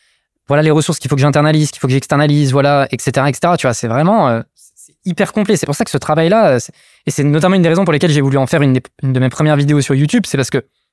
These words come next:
vraiment, c'est un truc sur lequel je reviens très, très souvent, tu vois.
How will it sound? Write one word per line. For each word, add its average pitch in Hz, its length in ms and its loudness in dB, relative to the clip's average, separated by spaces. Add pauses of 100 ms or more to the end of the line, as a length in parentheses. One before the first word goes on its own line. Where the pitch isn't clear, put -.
(180)
vraiment, 185 260 0
c'est - 220 -4
un 123 220 -2
truc 214 240 -4
sur - 120 -4
lequel 143 260 0
je 131 120 0
reviens 156 600 0
très, 160 320 -4
très - 200 -4
souvent, 196 320 -2
tu 151 140 -4
vois. 143 100 -2